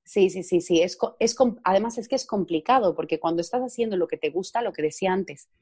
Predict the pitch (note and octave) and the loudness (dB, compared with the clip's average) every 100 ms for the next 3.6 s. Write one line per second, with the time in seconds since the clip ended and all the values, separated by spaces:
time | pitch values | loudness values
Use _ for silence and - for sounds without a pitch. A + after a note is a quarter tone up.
0 | _ _ _ _ - B3+ D4 D4 A#3 G#3+ | _ _ _ _ 4 8 8 6 4 6
1 | G#3 G3+ F#3 - E3 F#3+ G#3+ B3+ E4+ - | 6 6 -2 0 0 2 -2 -2 -4 -6
2 | _ _ _ _ _ - F#3 F3+ E3+ E3+ | _ _ _ _ _ -4 -2 0 -2 2
3 | F3 F3 G#3 - D#4 D#4 | 4 4 2 0 -2 -2